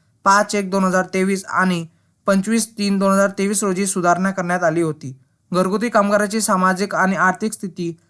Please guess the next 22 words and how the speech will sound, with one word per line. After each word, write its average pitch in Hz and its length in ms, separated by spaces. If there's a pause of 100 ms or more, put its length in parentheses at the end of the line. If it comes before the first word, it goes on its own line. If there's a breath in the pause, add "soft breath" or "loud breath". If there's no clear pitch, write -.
(200)
दोन 196 200
हजार 208 200
चोवीस 220 340
मध्ये 185 280
या 202 140
योजनेच्या 196 360
अंमलबजावणीचा 185 760
सरकार 175 420
विचार 170 240
करत 175 280
आहे. 135 140 (420)
विशेषतः 196 580 (340 loud breath)
महाराष्ट्र 226 480
घरेलू 196 380
कामगार 185 460
कल्याण 190 360
महामंडळातर्फे 190 880
नोंदणी 190 320
केलेल्या 196 340
पात्र 185 320
घरगुती 175 380
कामगारांना 175 680